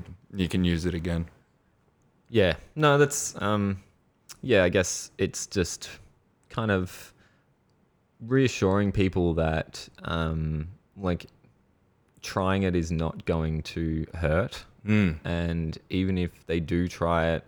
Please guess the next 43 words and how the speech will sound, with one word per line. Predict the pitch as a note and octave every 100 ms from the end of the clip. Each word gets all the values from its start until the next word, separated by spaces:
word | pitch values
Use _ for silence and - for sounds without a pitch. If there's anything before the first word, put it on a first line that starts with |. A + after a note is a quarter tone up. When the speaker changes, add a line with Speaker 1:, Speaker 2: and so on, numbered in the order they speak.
| -
Speaker 2:
and | E2
they | D#2+ E2
end | E2+
up | D#2+ -
not | D#2 D#2+ -
liking | D#2+ E2 A2 A2+
it, | B2+ - _
then | E2
that's | F2 - - -
cool. | - G#2+ E2 C3+
Speaker 1:
Yeah. | F#2 F2
Speaker 2:
You | D#2+
know, | D#2+ F#2+ -
at |
least | F2+ F#2 - -
then | F2 F2+
you | D#2+
tried. | - F2 F2 D#2+ E2+
There's | F2+ F2+
nothing | F#2 E2+ D#2
worse | D#2+ F2 -
than | D#2+ D#2+
looking | D#2+ - D#2+
back | D#2 D#2 F2
in | E2 E2+ _ _ _ _
five | - D#2+ E2
years' | D#2+
time | - D#2+ D#2+
and | D2
going, | D#2 D2+ D#2 - _ _ _ _
"Fuck, | F#2+ E2 - - - -
I | G#2+
really | C3 G2
wish | E2+
I | D#2+
had | D#2 D2
done | E2 D#2
that." | D#2 - -
Speaker 1:
Yeah, | F#2+ F#2
now | F2+ G2+ G2
I'm, | F#2 E2+ - -
you | F#2+
know, | F2+ F2